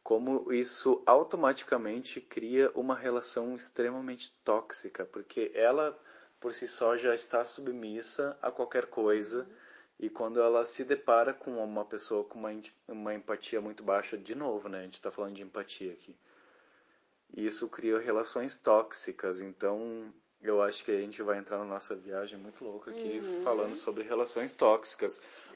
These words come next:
Speaker 1: porque relações tóxicas,
Speaker 2: <laughs>
Speaker 1: elas vão até o infinito, a-, as relações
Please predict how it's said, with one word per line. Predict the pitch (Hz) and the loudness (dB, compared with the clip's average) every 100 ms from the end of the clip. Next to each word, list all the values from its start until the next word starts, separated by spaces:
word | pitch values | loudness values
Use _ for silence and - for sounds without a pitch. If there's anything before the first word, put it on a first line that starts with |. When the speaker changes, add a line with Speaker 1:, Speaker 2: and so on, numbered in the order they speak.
| - | -2
Speaker 1:
porque | 147 156 160 | -2 2 4
relações | 165 170 180 - 165 185 - | 6 6 6 4 2 2 0
tóxicas, | - 143 453 415 381 370 359 | 4 8 8 8 8 8 8
Speaker 2:
<laughs> | |
Speaker 1:
elas | - - 480 | 8 8 6
vão | 508 - 175 175 - - - - - | 6 8 8 4 -6 -18 -20 -20 -4
até | - 131 - 139 | 2 4 8 8
o | 170 | 6
infinito, | 175 233 180 147 143 117 107 107 | 2 -2 2 2 2 2 2 4
a-, | 110 104 110 | 4 4 4
as | 110 - | 2 2
relações | 123 120 - 147 160 | 2 2 0 -4 -4